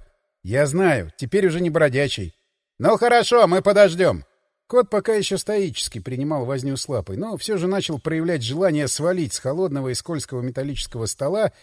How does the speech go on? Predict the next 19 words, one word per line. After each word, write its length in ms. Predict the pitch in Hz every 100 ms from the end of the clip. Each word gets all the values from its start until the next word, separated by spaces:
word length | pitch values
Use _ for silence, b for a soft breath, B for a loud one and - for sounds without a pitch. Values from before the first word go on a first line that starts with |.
| b -
за 160 | 82 107
который 340 | 139 185 147
когтями-то 560 | 151 147 185 147 127 139
и 60 |
не 120 | 135
зацепишься, 640 | 123 139 - 202 175 - 143
куда 280 | - 147 135
подальше. 600 | - 131 87 - - - _ _ _ _ _ -
«Держите, 560 | 104 175 175 214 165
держите!» — 640 | 156 190 180 185 123 101 78 _ _ _
сказал 380 | - 80 123 156
доктор, 340 | 208 - 175
когда 360 | 180 156 185 180
я 60 |
занял 320 | 156 190 160 135
свой 220 | 151 151
пост 320 | 190 185 _
подле 300 | 156 131 143
зверя. 420 | 131 113 73 69